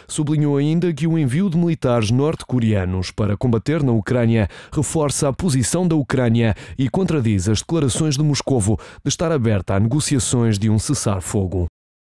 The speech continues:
A tomada de posição, segundo Borrell, demonstra que a Rússia não está comprometida com uma paz justa e duradoura no conflito.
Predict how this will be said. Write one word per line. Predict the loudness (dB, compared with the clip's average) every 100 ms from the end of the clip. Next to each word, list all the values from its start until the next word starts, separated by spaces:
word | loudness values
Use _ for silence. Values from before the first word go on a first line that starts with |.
| _ _ _
A | -6
tomada | -2 0 2 0 -2
de | -4
posição, | -4 -2 -2 -2 0 0 0
segundo | -2 -2 2 2 0
Borrell, | 0 2 2 2 0 -4 -14 -2
demonstra | 0 0 0 -2 -2
que | 0
a | 0
Rússia | 0 0 0 0 0
não | 0 0
está | -2 -2 -2 0
comprometida | 0 0 0 0 0 0 2 0
com | 0 0
uma | 2 0
paz | 0 0 0
justa | 0 -2 0 -2 0
e | 0
duradoura | 0 0 2 2 2 2
no | 0 -2
conflito. | 0 -2 0 -2 -2 -2